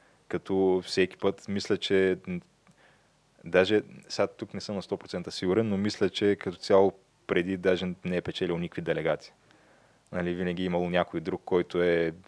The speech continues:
още отрано се е очертал вече като някакъв, а, твърд фаворит, нали, и за такива като Джо Байдън, второстепенни играчи, не са оставали дори и тушици. А,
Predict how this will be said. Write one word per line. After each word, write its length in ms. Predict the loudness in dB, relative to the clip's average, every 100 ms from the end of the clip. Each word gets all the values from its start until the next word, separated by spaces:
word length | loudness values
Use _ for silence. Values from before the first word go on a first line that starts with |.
| _ -20 -20 -20 -20 -20 -12 4
още 260 | 4 4
отрано 340 | 0 6 6 4
се 140 | 0
е 40 | -2
очертал 460 | 0 -4 4 4
вече 260 | 4 0 -2
като 200 | -10 -4
някакъв, 520 | -4 -4 -8 -10 -12
а, 80 | -12
твърд 320 | -2 -2 -2
фаворит, 400 | -2 -2 -4 -6
нали, 220 | -6 -4
и 200 | -2 -2
за 140 | -2 -4
такива 320 | -2 0 0
като 220 | -2 -12
Джо 180 | -2 4
Байдън, 300 | 6 6 4
второстепенни 680 | -4 -8 -8 -6 -4 -4 -4
играчи, 600 | 0 0 0 -4 -2 -4 -6 -20 -20 -20 -8
не 100 | -4
са 140 | -2
оставали 380 | 0 6 6 8
дори 200 | 4 2
и 40 |
тушици. 460 | 0 -4 -8 -8 -12 -18 _ -20 -20 -20 -20 -20 _ -8
А, 420 | -2 0 2 0